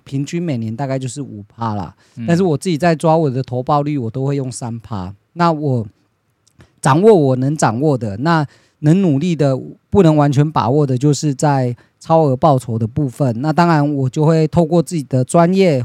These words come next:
Speaker 1: 甚至是自己D I Y动手做，不要委外。对，
Speaker 2: 对。
Speaker 1: 这样才有机会把那个钱省下来，然后让它持续在这个本金复利去滚动啊。
Speaker 2: 没错，我觉得就是把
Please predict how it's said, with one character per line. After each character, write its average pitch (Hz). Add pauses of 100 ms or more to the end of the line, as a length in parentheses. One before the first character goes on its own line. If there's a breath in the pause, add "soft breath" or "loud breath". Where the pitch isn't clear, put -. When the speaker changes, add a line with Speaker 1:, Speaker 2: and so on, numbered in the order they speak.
(120)
Speaker 1:
甚 190
至 175
是 165
自 196
己 131
D 156
I 156
Y 156
动 160
手 120
做， 151
不 127
要 160
委 110
外。 135 (320 loud breath)
对， 160
Speaker 2:
对。 113
Speaker 1:
这 202
样 214
才 180
有 185
机 175
会 190
把 151
那 156
个 143
钱 123
省 123
下 151
来， 101
然 120
后 143 (400 soft breath)
让 170
它 156
持 127
续 147
在 139
这 143
个 131
本 107
金 147
复 151
利 143
去 -
滚 110 (120)
动 107
啊。 95 (140)
Speaker 2:
没 113
错， 110 (260 loud breath)
我 131
觉 147
得 185
就 220
是 226
把 127